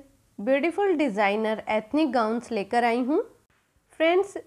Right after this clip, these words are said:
शादियों का सीजन स्टार्ट हो गया है और आप अपने लिए एथनिक गाउन खरीदने की सोच रही होंगी,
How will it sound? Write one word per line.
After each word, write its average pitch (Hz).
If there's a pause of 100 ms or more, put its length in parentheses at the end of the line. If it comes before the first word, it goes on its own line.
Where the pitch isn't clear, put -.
(160)
शादियों 262
का 403
सीजन 277
स्टार्ट 220
हो 254
गया 254
है 285
और 233
आप 233
अपने 277
लिए 320
एथनिक 277
गाउन 233
खरीदने 226
की 233
सोच 202
रही 240
होंगी, 262